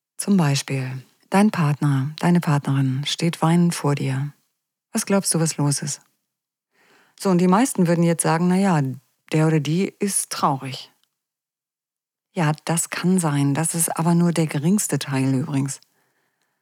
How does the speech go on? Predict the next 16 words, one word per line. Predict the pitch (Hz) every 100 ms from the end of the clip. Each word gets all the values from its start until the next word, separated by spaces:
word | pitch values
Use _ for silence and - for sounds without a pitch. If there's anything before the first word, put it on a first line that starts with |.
| _ _ _ _ _
Es | -
kann | -
nämlich | 185 175 -
auch | 226 208
sein, | - 151 175 185
dass | 175 156 -
der | 165 165
andere | - 202 160 156 180 - - _
wütend | - 254 262 143 139
ist. | 139 135 - _ _ _ _ _ _ _ _ _ _ _ _ _ _ _ _ _ _ _ _ _ _
Dann | - 170
weint | 147 147
man | 143
nämlich | 143 143 147
manchmal | 139 135 160
auch. | 208 175 123